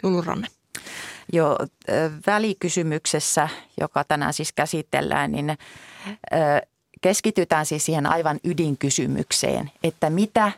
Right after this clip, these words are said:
Speaker 2: me voimme, minkälaista politiikkaa meidän pitäisi tehdä, jotta meidän yrityksemme, jotta meidän kansalaisemme pystyisivät elämään ja toimimaan tässä yhteiskunnassa paremmin. Ö, se, mitä tässä toistaiseksi on nyt tehty ja vaikeutettu Suomessakin elämistä, on,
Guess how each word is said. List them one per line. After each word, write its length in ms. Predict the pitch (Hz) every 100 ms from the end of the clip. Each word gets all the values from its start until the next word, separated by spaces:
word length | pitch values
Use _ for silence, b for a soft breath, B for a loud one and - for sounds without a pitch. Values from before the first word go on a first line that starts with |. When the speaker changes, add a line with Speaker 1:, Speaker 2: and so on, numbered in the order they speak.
| -
Speaker 2:
me 180 | 160 156
voimme, 340 | 165 160 147
minkälaista 600 | 151 185 208 175 160 -
politiikkaa 640 | - 156 156 147 139 147 143
meidän 360 | 156 170 156
pitäisi 380 | 143 - 143 - -
tehdä, 280 | 147 156
jotta 380 | 143 160 - 165
meidän 320 | 151 139 139 -
yrityksemme, 720 | 165 165 165 160 - 147 147
jotta 320 | 139 143 -
meidän 320 | 156 160 156 147
kansalaisemme 840 | 143 147 143 143 147 - 160 160 B
pystyisivät 580 | 185 175 - 147 147 151
elämään 460 | 156 151 156 156 151
ja 100 | 151
toimimaan 500 | 147 143 151 151 -
tässä 240 | 147 - -
yhteiskunnassa 640 | 147 - - - 156 - 160
paremmin. 460 | 156 156 - 80 - B B B B B
Ö, 40 | 147 151 156 - -
se, 180 | 202
mitä 240 | 196 226 190
tässä 280 | 175 - 175
toistaiseksi 760 | 214 208 - 190 156 - 170
on 120 | 156
nyt 120 | 160 -
tehty 280 | 185 208 156
ja 140 | 156
vaikeutettu 720 | 208 196 147 156 143 - 156
Suomessakin 680 | - 160 151 147 - - 165
elämistä, 560 | 175 180 165 156 - -
on, 200 | 196